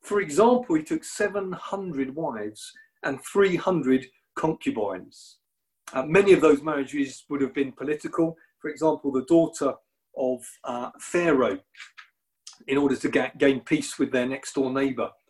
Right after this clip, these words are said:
He built a magnificent temple to honour the one true God, but at the same time, he marries many foreign wives who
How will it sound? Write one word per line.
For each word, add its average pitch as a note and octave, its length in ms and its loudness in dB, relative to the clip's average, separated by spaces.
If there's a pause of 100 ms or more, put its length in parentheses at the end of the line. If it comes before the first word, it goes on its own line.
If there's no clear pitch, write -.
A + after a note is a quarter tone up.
(260)
He D#3+ 80 4
built F#3+ 260 6
a D#3 100 2
magnificent F3 840 -2
temple E3+ 380 -6
to E3 120 -8
honour D#3+ 260 0
the C#3+ 100 0
one D#3 240 -2
true C#3+ 260 -4
God, E3 240 2 (260)
but F#3+ 140 4
at F#3+ 120 2
the G3 60 -4
same A3+ 400 -2
time, E3 420 -4 (200)
he F3+ 100 -10
marries F3 420 -4
many G3+ 380 0
foreign G3+ 400 -2
wives C#3+ 320 -2
who D#3+ 180 -4